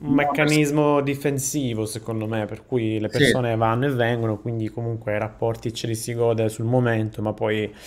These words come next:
Speaker 2: non,
Speaker 1: In realtà
Speaker 2: non sono
Speaker 1: sono super
Speaker 2: stati
Speaker 1: soli, sono
Speaker 2: Sì,
Speaker 1: super soli.
Speaker 2: c'è una
Speaker 1: Cioè, ti
Speaker 2: crisi
Speaker 1: siedi al
Speaker 2: molto
Speaker 1: bar,
Speaker 2: profonda.
Speaker 1: cioè, quella cosa che magari tutti mi dicono, "Oh, però che figo", ti siedi al bar, anche da solo,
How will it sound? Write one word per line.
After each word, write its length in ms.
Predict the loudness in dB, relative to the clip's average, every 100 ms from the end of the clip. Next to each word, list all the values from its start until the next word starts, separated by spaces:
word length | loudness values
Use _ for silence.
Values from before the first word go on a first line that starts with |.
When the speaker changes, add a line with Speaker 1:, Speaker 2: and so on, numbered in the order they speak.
| -14 -14 -18 -12
Speaker 2:
non, 220 | -4 2
Speaker 1:
In 40 | 8
realtà 220 | 8 8
Speaker 2:
non 20 |
sono 180 | 6 4
Speaker 1:
sono 20 |
super 340 | 6 6 8 4
Speaker 2:
stati 0 |
Speaker 1:
soli, 380 | 2 -2 -2 -6 _ -20 -20 -20
sono 260 | -6 0 4
Speaker 2:
Sì, 0 |
Speaker 1:
super 360 | 6 8 8
soli. 340 | 6 2 -4 -8 _ _ _
Speaker 2:
c'è 120 | 0
una 140 | 4 4
Speaker 1:
Cioè, 80 | 6
ti 120 | 6
Speaker 2:
crisi 0 |
Speaker 1:
siedi 280 | 6 6 6
al 80 |
Speaker 2:
molto 60 | 6
Speaker 1:
bar, 20 |
Speaker 2:
profonda. 640 | 4 6 4 4 0 -6 -10 -16 -20 -20 -20
Speaker 1:
cioè, 280 | 0 2 2
quella 320 | 0 -2 -2 0
cosa 240 | 0 0
che 100 | 0
magari 240 | 0 0
tutti 180 | -8 -4
mi 60 | -4
dicono, 200 | -2 -8
"Oh, 40 |
però 240 | -6 -6 -6
che 120 | -8
figo", 540 | -6 -2 0 -2 -6 -20 -20 -20 _ _
ti 100 | -8
siedi 320 | -4 0 0
al 120 | 0
bar, 480 | 0 0 0 -2 -6 -6
anche 260 | -4 -2 -2
da 100 | -2
solo, 680 | -2 0 2 2 0 -6